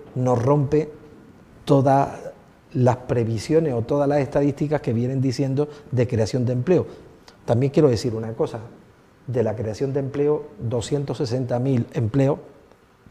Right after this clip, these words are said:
son empleos públicos, que sí que son empleos, pero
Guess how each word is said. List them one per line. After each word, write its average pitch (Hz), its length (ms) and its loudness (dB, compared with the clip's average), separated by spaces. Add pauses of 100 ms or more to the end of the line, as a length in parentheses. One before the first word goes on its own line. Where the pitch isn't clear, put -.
(200)
son 127 220 0
empleos 117 340 6
públicos, 120 500 4 (160)
que 156 120 0
sí 240 160 -2
que 170 80 4
son 180 200 2
empleos, 156 440 6 (2000)
pero 117 580 2